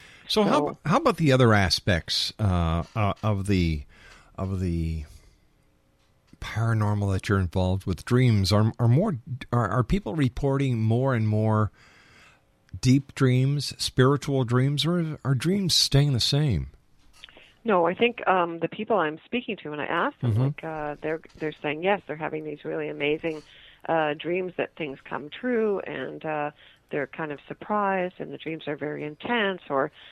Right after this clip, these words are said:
Speaker 2: you know, they're, clearly they're shadows, you know, the things that they are most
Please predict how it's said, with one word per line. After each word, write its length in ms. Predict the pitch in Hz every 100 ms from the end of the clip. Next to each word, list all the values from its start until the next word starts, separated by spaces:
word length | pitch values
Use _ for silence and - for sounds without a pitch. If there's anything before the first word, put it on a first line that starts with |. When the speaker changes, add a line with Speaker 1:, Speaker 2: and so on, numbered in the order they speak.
| - -
Speaker 2:
you 80 | 180
know, 140 | 165
they're, 260 | 170 160 - - -
clearly 400 | - 254 202 175
they're 260 | 156 143 147 -
shadows, 500 | 185 185 156 - -
you 80 | 151
know, 160 | 151 147
the 80 | 147
things 340 | - 160 165
that 120 | - -
they 280 | 151 135 151 - - _ -
are 240 | 147 -
most 300 | - 151 147